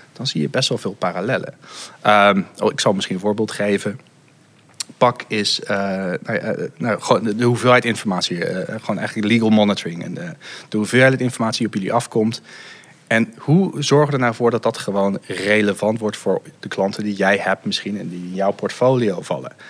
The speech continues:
Nou, dat halen wij er dus gewoon uit. Bij tax en accounting is dat precies hetzelfde. Het is gewoon accountants die willen ook weten van, hey, welke nieuwe re-, wet en regelgeving komen daar vanuit? Wat is voor mijn toepassing voor mijn klanten? Hoe kan ik dat weer, hoe kan ik hun wellicht, eh,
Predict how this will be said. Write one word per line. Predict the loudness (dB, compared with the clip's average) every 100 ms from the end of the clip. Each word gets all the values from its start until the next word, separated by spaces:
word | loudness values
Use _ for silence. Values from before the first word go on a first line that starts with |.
| -12
Nou, | -4
dat | -4 0
halen | 0 0
wij | -2 -4
er | -6
dus | -4 -6
gewoon | -6 -6
uit. | -8 -8 -16 -20 -20 _
Bij | 2 4 4
tax | 4 2 2
en |
accounting | -2 0 0
is | -2
dat | -4
precies | -4 -4 -2
hetzelfde. | -2 -2 -2
Het | -4
is | -6
gewoon | -4 -6 -6
accountants | 0 2 2 0 -4
die | -4 -2
willen | -2
ook | 0 0
weten | 0 0
van, | -4
hey, | -2 -2 -4 -10 -20 -20 _ _
welke | 2 4
nieuwe | 2 4
re-, | 2 2
wet | 0
en | 2
regelgeving | 2 2 2 2 2
komen | 0 0
daar | 0
vanuit? | 0 2
Wat | 2
is | 0
voor | -2
mijn | -2 -2
toepassing | -2 -2 -2 0
voor | 0
mijn | 0
klanten? | 2 4 4 0 -2 -10 -20 -20 0
Hoe | 2
kan | 4 2
ik | 4
dat | 2
weer, | 4 0 0
hoe | -2
kan | 4 4
ik | 2
hun | 2 4
wellicht, | 4 2 0 2
eh, | 4 6 4